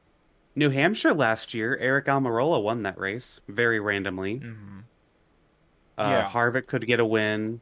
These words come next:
Speaker 2: Yeah,
Speaker 1: He ran
Speaker 2: so
Speaker 1: really good at Nashville.
Speaker 2: Harvick right now is twenty points behind Christopher Bell, which is the current cutoff. And if another, we get another winner,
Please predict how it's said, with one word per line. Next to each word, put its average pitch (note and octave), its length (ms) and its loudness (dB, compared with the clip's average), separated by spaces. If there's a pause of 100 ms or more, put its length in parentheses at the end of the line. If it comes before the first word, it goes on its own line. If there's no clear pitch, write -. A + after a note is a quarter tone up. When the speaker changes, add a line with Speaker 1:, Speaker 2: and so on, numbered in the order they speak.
(160)
Speaker 2:
Yeah, C#3+ 220 0
Speaker 1:
He C3 80 4
ran C3+ 120 4
Speaker 2:
so A#2+ 40 0
Speaker 1:
really B2 180 2
good A2+ 140 2
at G2+ 60 2
Nashville. G2 540 -2
Speaker 2:
Harvick G3+ 360 2
right E3+ 200 0
now B2+ 420 -2
is B2 300 -8
twenty D3 420 -8
points C#3 340 -8
behind A#2 460 -6
Christopher B2 420 -10
Bell, G#2+ 240 0
which G#2 200 -10
is A2 100 -16
the A#2 80 -6
current A2+ 300 -8
cutoff. A2 420 -4
And A#2 100 -6
if A2 120 -8
another, C3 400 -2
we B2+ 140 -4
get C3 120 0
another C#3 320 0
winner, F3 440 0